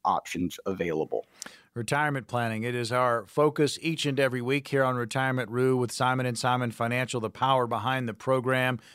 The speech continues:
Speaker 2: Again, Grant Simon, Chad Simon, Father Gerald Simon, eighty-eight combined years experience between these three, and the five expenses that can really impact your retirement savings, and you need to be aware of them. Debt,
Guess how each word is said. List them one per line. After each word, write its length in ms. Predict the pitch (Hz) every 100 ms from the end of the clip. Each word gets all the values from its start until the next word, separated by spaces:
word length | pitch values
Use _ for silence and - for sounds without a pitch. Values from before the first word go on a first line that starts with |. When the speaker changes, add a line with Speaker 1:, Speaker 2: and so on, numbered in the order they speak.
| -
Speaker 2:
Again, 220 | 113 113
Grant 340 | 107 131 131
Simon, 460 | - 127 127 123 123 _ _
Chad 400 | - 139 131 127
Simon, 400 | - 127 127 123
Father 320 | - 117 110
Gerald 460 | 101 117 123 123 117
Simon, 380 | - 120 120 117
eighty-eight 480 | 123 135 127 123 113
combined 480 | - 110 113 117 110
years 260 | 110 107
experience 640 | 104 - - 120 117 113 - - -
between 440 | 117 - 135 139
these 280 | 131 123 -
three, 320 | - 120 120
and 100 | 120
the 120 | 113 117
five 420 | 151 170 233 254
expenses 640 | 208 - 208 170 85 - - _ - -
that 140 | 113
can 200 | 131 117
really 500 | 123 185 196 190 160
impact 540 | 160 165 156 120 113 -
your 480 | 127 135 135 135
retirement 580 | 127 123 139 131 123 113
savings, 500 | - 131 127 117 107
and 140 | 110 110
you 80 |
need 240 | 110 131 147
to 80 | 147
be 160 | 147
aware 300 | 143 139 135
of 100 | 139
them. 160 | 135 127
Debt, 380 | 110 147 165